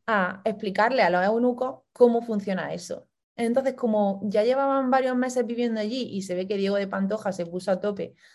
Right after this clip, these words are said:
a estudiar el chino pequinés y ya tuvo varios profesores, ya estaba empezando a escribir textos en chino, como era el que mejor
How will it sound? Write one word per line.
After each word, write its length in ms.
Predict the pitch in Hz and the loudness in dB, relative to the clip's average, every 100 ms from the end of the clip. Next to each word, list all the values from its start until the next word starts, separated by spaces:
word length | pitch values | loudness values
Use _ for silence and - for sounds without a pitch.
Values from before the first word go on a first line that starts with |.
| _ _ | _ _
a 100 | - | -4
estudiar 680 | 190 190 175 180 185 185 190 | -4 -4 0 2 2 2 2
el 140 | 190 196 | 2 0
chino 260 | 214 196 | -2 -2
pequinés 580 | 190 185 185 196 196 196 - - - _ | 0 0 -2 -2 -2 -6 -10 -20 -20 _
y 140 | 208 196 | -2 0
ya 360 | 180 180 185 196 196 - | 0 -2 -4 -12 -18 -4
tuvo 320 | 220 202 190 | 2 4 2
varios 240 | 196 185 185 | 2 2 0
profesores, 920 | 190 185 175 208 208 220 202 196 196 | -2 -6 -4 0 4 6 6 4 4
ya 100 | 196 | 2
estaba 200 | 190 202 | -2 -2
empezando 360 | 196 196 196 190 | -2 -2 -2 -2
a 40 | |
escribir 320 | 190 202 185 185 | -2 -4 -4 -2
textos 280 | 190 190 190 | -4 -2 -2
en 120 | 196 | -2
chino, 400 | 196 240 214 - - _ | -2 -4 -4 -8 -20 _
como 200 | - 202 | -4 0
era 100 | 214 | 0
el 60 | 240 | 0
que 100 | 254 | 2
mejor 640 | 240 240 247 240 240 240 | 0 0 2 2 2 -2